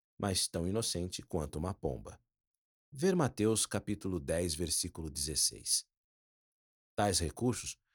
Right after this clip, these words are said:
poderão nos ajudar a pavimentar nosso caminho, levando-nos da complexidade para uma simplicidade madura.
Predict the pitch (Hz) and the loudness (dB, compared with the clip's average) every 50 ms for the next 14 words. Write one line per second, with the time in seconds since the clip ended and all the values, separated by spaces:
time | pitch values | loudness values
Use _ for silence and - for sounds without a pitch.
0 | _ _ _ _ - 127 135 143 147 165 175 170 156 135 147 123 113 95 101 120 | _ _ _ _ 4 6 6 6 6 6 4 4 4 4 4 2 2 2 4 4
1 | 131 131 120 113 104 98 - - 147 151 131 147 147 127 107 - 117 110 107 101 | 4 4 4 4 2 2 2 4 2 2 4 2 2 2 2 2 2 2 2 0
2 | 98 - 98 - 92 71 80 110 127 127 117 - _ _ _ _ _ _ - 127 | 0 -2 -4 -4 -4 -2 -2 0 0 0 -2 -4 _ _ _ _ _ _ 2 4
3 | 131 127 160 156 147 147 143 135 113 92 101 98 92 - - 139 151 - 127 123 | 6 6 6 4 4 4 4 4 4 4 2 2 2 2 0 0 0 0 0 -2
4 | - - - 95 82 98 101 107 104 95 107 104 - 110 101 98 101 101 101 101 | 0 0 0 0 0 2 2 2 0 0 -2 -2 0 0 2 2 2 0 0 0
5 | 98 92 - - - 139 131 123 123 127 - 101 87 90 90 90 80 90 90 87 | 2 2 2 2 0 -2 -4 -4 -4 -4 -4 -2 -2 0 0 0 0 -2 -4 -4
6 | 78 69 71 62 - - - | -4 -6 -8 -10 -10 -12 -18